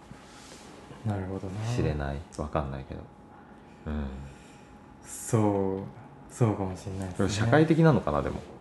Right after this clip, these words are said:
Speaker 2: どうなんだろう。じ-、じ-、自意識をこうやって人が構築して、なんか自分が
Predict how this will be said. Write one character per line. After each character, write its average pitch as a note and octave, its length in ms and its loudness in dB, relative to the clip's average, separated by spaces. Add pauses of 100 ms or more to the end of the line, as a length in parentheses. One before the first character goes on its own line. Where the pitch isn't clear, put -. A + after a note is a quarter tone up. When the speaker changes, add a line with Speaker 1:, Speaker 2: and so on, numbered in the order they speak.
(140)
Speaker 2:
ど A#2+ 120 4
う - 20 4
な E2+ 100 4
ん D2 60 0
だ C#2+ 80 -2
ろ - 80 -4
う。 - 40 -10 (300)
じ-、 F#2+ 240 -2
じ-、 A#2+ 300 4
自 A#2 200 2
意 E3 120 6
識 - 340 0
を D#2+ 80 2
こ F2+ 200 2
う E2+ 60 6
や E2+ 80 4
っ D#2+ 40 -2
て - 300 -4 (260)
人 - 260 2
が F2 340 4 (140)
構 F#2 200 2
築 - 240 -2
し - 100 -10
て、 - 100 -2
な F2 100 4
ん D#2+ 40 -6
か E2 80 -6
自 E2+ 160 0
分 G2 380 4
が F#2+ 340 4